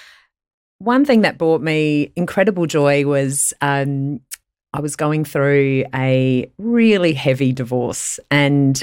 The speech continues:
um, this process went on for about four <laughs> years.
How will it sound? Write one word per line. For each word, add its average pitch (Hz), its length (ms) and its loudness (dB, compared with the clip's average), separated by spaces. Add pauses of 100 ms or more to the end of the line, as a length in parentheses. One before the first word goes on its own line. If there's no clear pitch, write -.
um, 139 260 0
this 202 260 0
process 139 540 -2
went 123 160 -6
on 120 220 -4
for 90 400 -6 (300)
about 131 320 -4
four - 320 -2
<laughs> - 120 -6
years. 175 520 0